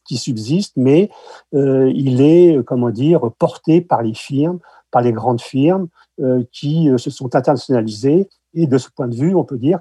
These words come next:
que les, les gafam, et cetera, sont des planificateurs parce que ils possèdent à la fois la recherche-développement, euh, ils ont une anticipation, ils ont une visibilité, et cetera. Alors, je crois que ça,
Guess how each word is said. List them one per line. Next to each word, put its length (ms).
que 80
les, 320
les 200
gafam, 420
et 60
cetera, 480
sont 320
des 140
planificateurs 840
parce 220
que 560
ils 160
possèdent 380
à 40
la 120
fois 320
la 100
recherche-développement, 1200
euh, 320
ils 260
ont 80
une 120
anticipation, 840
ils 200
ont 60
une 60
visibilité, 580
et 40
cetera. 460
Alors, 80
je 40
crois 140
que 60
ça, 220